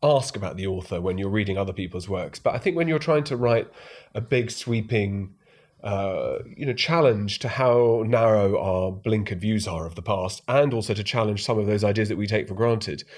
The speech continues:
you do need to explain where that motivation comes from and where the inspiration comes from. So I start my book, it's the only bit that I, I insert myself in, right at the beginning, saying that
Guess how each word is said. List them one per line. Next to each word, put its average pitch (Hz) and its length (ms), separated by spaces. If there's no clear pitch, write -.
you 127 140
do 160 160
need 139 120
to - 80
explain 117 560
where 113 220
that 107 300
motivation 107 640
comes 92 280
from 110 260
and 123 140
where 131 100
the 131 100
inspiration 117 480
comes 82 240
from. 95 260
So 135 200
I 147 80
start 170 220
my 120 100
book, 113 260
it's - 100
the 139 80
only 135 120
bit 101 180
that 101 100
I, 92 120
I 101 80
insert 95 260
myself 90 300
in, 95 140
right 120 140
at - 40
the - 60
beginning, 95 280
saying 107 280
that 101 180